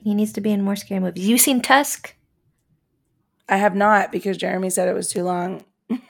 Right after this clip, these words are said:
Speaker 1: It's, it's not as good,
Speaker 2: He
Speaker 1: but
Speaker 2: said
Speaker 1: he's
Speaker 2: it was
Speaker 1: in
Speaker 2: too
Speaker 1: there.
Speaker 2: long, and I, it was gonna lose. Yes, he said I was gonna lose interest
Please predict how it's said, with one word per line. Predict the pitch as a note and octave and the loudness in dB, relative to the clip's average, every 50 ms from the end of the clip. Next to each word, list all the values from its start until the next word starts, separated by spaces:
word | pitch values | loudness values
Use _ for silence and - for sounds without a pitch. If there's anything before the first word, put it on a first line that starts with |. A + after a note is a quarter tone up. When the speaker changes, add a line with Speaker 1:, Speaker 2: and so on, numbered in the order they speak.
| _ _ - | _ _ -4
Speaker 1:
It's, | E4+ C#4+ A#3 B3 C#4 C#4 - - - - - | 2 6 8 8 8 8 4 -2 -2 0 4
it's | - C4 C#4 C4+ C#4+ | 6 6 6 6 4
not | C4 C4 C4+ C#4+ | 6 8 8 8
as | C#4+ D4 C#4+ A#3 | 8 6 4 4
good, | G3+ F#3+ - F#3+ F#3+ G3 F#3+ F3 | 2 4 6 8 8 8 8 6
Speaker 2:
He | F3 | 6
Speaker 1:
but | - F#3 - | 6 6 8
Speaker 2:
said | G3+ G#3 | 8 8
Speaker 1:
he's | G#3+ | 8
Speaker 2:
it | G3 | 8
was | F#3+ F#3 | 6 4
Speaker 1:
in | F#3 | 4
Speaker 2:
too | F3+ | 4
Speaker 1:
there. | F3 E3+ | 4 4
Speaker 2:
long, | G3 G3 G3+ G3 G3 | 6 4 4 4 2
and | F#3+ | 0
I, | F#3 F3+ | 0 -2
it | F3+ - - F#3 | -4 -4 -4 -4
was | F#3+ F#3 | -4 -4
gonna | F#3+ F#3+ F#3+ F#3 | -2 -2 -2 -2
lose. | F3+ F3+ F3+ F3 - _ _ _ _ _ _ _ _ _ _ _ _ _ _ _ _ _ _ _ _ _ _ _ _ _ _ _ _ | 0 -2 -2 -2 -6 _ _ _ _ _ _ _ _ _ _ _ _ _ _ _ _ _ _ _ _ _ _ _ _ _ _ _ _
Yes, | F3+ F3+ F3+ E3 - - F#3+ - - - | -6 -4 -2 -2 -4 -4 -8 -10 -10 -8
he | - F3 F3+ | -8 -8 -6
said | - F#3+ F#3+ | -4 -2 -2
I | F3+ | -2
was | F3+ F3+ E3+ | -2 -4 -4
gonna | - F#3 F3 - | -6 -8 -10 -12
lose | G#3+ A3 G#3+ - - | -12 -14 -16 -16 -16
interest | A#3 G#3+ G#3+ G3+ - - A#3+ G#3 - - - - - - | -14 -14 -14 -14 -16 -16 -16 -16 -16 -16 -16 -16 -18 -18